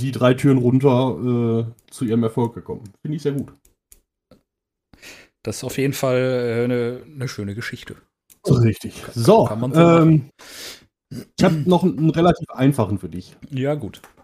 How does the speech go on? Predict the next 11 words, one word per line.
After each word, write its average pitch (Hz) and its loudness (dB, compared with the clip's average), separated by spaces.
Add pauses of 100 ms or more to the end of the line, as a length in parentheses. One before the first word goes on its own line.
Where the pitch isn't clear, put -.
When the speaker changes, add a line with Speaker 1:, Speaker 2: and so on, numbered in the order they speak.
(760)
Speaker 1:
<clears throat> 170 2
So, 113 0
wir 139 0
kommen 110 0
zur 110 -4
Strophe. 147 0 (1040)
Liebe 151 4
ist - -4
eine 120 4
brennende 117 4
Sache 151 0